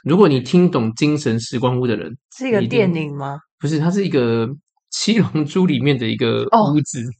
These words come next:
Speaker 2: <laughs> 天哪，这不会我的范畴内。
Speaker 1: 七龙珠里面有个精神时光屋，
Speaker 2: 嗯哼。
Speaker 1: 在悟空在修行的时候，哦，最少精神时光屋是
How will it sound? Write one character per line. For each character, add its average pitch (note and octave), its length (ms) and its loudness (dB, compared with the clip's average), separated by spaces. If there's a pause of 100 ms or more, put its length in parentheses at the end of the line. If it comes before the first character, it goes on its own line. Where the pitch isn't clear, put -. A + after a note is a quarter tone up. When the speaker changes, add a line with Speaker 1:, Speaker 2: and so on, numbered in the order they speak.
(120)
Speaker 2:
<laughs> - 1040 -4
天 C#4+ 360 4
哪， A3 180 2 (760)
这 A3+ 160 -6
不 F3+ 80 -8
会 F#3 100 -2
我 F3 140 -2
的 D#3 60 -4
范 F#3 220 -6
畴 E3+ 260 -12
内。 D#3+ 160 -12
Speaker 1:
七 G3+ 300 0
龙 C3 240 4
珠 C#3 220 -2
里 A2 140 -2
面 B2 160 0
有 A2 80 -2
个 A2+ 80 -4
精 C#3 280 -4
神 G#2+ 220 -6
时 - 160 -14
光 A#2 180 -6 (140)
屋， B2+ 180 -4
Speaker 2:
嗯 F#3 220 -4
哼。 F3+ 240 -4
Speaker 1:
在 E3 160 -2
悟 F3 100 0
空 C#3+ 220 -2
在 C#3+ 100 -2
修 D#3 300 0
行 C3 220 -6
的 A2 80 -4
时 A2 120 -8
候， A2+ 120 -2 (960)
哦， - 200 -4 (300)
最 G#3+ 240 4
少 A#2 260 0
精 F3 220 2
神 C3+ 180 0
时 B2+ 160 -4
光 B2+ 240 -4
屋 C3 140 -4
是 C#3 200 -6